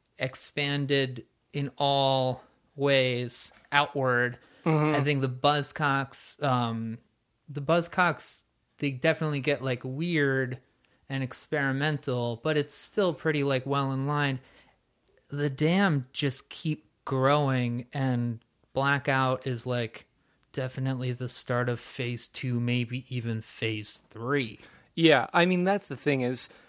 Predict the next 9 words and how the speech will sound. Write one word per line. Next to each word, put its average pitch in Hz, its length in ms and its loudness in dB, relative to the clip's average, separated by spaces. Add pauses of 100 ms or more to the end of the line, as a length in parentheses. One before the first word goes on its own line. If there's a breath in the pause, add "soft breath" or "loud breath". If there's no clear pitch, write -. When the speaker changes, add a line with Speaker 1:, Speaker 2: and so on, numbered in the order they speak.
(200 soft breath)
Speaker 2:
this 175 180 0
band 156 460 -2
progresses 131 520 2
so 135 160 0
quickly. 135 460 0
Their 123 160 -2
first 160 340 0
two 147 120 2
records 135 360 2